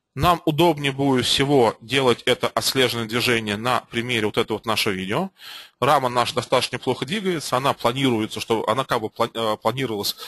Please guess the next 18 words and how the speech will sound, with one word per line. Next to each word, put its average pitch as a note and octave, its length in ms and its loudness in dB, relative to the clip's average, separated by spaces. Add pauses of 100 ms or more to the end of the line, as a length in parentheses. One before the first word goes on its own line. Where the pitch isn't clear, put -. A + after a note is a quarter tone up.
(140)
прикрепленной A#2+ 520 0
как - 180 -2
раз A#2 160 0
к - 80 -4
этой G#2+ 160 -4
нашей G#2 340 -2 (160)
старинной A#2 640 -4
стене. D#3+ 400 -4 (480)
Поэтому F3 340 0
можно D#3 260 2
будет C3+ 300 -2
как A#2+ 160 -2
раз D3+ 240 0
нам A#2+ 220 -2 (100)
запустить A#2 600 -8
этот - 220 -4
самый A2+ 360 0
трекер, F#2+ 580 -6